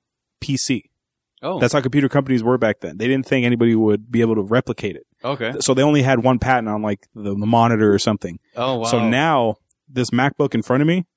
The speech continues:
Speaker 1: Apple has a patent on the keyboard, the trackpad, the battery,
Speaker 2: Yeah.
Speaker 1: the this, the this, the this, to prevent stuff like that.
Speaker 2: Obviously the trackpad, 'cause every other trackpad in the world
Speaker 1: <laughs>
Speaker 2: is awful.
Speaker 1: Yes. Oh, tell me about it.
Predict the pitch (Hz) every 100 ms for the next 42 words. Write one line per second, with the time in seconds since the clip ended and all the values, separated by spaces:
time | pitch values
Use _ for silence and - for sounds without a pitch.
0 | _ _ - 123 127 139 131 123 113 131
1 | 127 120 117 113 107 104 - 101 - 151
2 | 120 107 90 98 104 101 147 135 - 110
3 | 98 87 - - 107 120 131 120 107 95
4 | 107 110 110 123 - 107 113 123 - 104
5 | 123 110 - 120 107 123 120 - 107 101
6 | 87 - - - _ 131 151 160 127 -
7 | 104 95 98 98 127 139 139 123 135 123
8 | 127 113 107 117 113 104 - 104 104 -
9 | 113 113 92 _ - 127 110 - - 156
10 | 113 - _ _ _ - 147 143 127 117
11 | 98